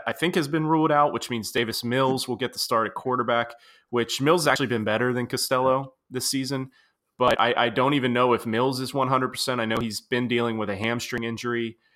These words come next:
Um, and under, under Mike Leach since twenty twelve,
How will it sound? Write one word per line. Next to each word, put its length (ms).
Um, 480
and 180
under, 520
under 240
Mike 280
Leach 240
since 260
twenty 300
twelve, 640